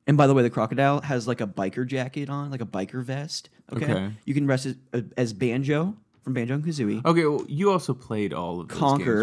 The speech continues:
Speaker 2: games, right?
Speaker 1: Diddy Kong, the little cute, adorable mouse with, like, a little dress on. Um,
Speaker 2: I've never seen that one.
Speaker 1: Tick Tock the Clock. All right.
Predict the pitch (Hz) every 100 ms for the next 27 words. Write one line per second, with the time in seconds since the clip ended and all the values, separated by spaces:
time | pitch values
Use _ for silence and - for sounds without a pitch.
0 | 123 92 92 - 117 143 139 123 123 107
1 | 107 123 - 127 131 156 156 - - 147
2 | 147 - _ - 127 123 135 135 131 127
3 | 135 127 123 110 117 123 131 120 120 104
4 | 101 117 131 _ _ _ _ _ _ 117
5 | 107 104 98 98 101 95 - 107 95 -
6 | 92 95 - 170 - 143 - 135 139 117
7 | - - _ _ _ _ _ _ _ _
8 | 117 120 113 117